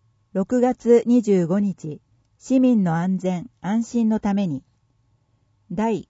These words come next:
五十二回静岡県消防救助技術大会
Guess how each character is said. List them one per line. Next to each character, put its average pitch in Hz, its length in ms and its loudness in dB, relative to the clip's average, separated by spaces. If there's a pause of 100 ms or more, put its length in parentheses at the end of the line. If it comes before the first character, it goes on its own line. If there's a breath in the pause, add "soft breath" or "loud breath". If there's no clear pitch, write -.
五 185 140 0
十 226 260 2
二 226 140 0
回 147 280 -6 (260)
静 208 320 0
岡 240 280 2
県 156 280 -8 (380)
消 240 380 2
防 233 260 2
救 233 320 0
助 220 160 0
技 220 120 -2
術 196 260 -4
大 220 240 -6
会 139 300 -10